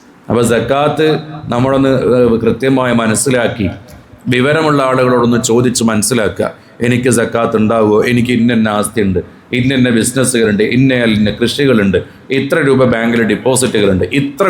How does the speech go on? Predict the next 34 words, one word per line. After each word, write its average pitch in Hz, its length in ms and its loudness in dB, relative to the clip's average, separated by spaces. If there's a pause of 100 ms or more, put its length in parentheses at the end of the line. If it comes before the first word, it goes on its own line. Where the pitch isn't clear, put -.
(140)
കുറി 160 220 2 (420)
എനിക്ക് 127 300 0
കിട്ടാനുണ്ട്. 120 580 0 (300)
കുറിക്ക് 120 380 0
സക്കാത്ത് 135 400 -2
വരും. 113 180 2 (1080)
ഇത്ര 131 240 -2 (140)
കുറി 170 240 2
എനിക്ക് 143 240 -2
കിട്ടാനുണ്ട്, 113 480 0 (420)
ആ 131 40 -2 (120)
കുറി 135 220 2
ഇത്ര 147 160 -2 (100)
രൂപയാണ്, 117 320 2
അപ്പം 123 200 0
ഞാൻ 123 140 0
എങ്ങനെ 135 300 0 (100)
സക്കാത്ത് 123 400 -2
കൊടുക്കണം, 101 340 0 (460)
എപ്പോൾ 170 320 -2
സക്കാത്ത് 131 400 0
കൊടുക്കണം 107 400 0 (400)
എന്ന് 165 160 0 (140)
കൃത്യമായി 139 600 0
പഠിച്ചോളണം. 110 560 0 (720)
ഇല്ലെങ്കിൽ 233 360 2 (100)
ഈ - 20 2 (100)
അവസ്ഥ 127 300 -2
ഉണ്ടാകും. 95 300 -2 (160)
ഇത് 139 180 0
നബി 131 160 0
സല്ലല്ലാഹു 139 320 2
അലൈഹി 131 140 0
വസല്ലം 123 340 0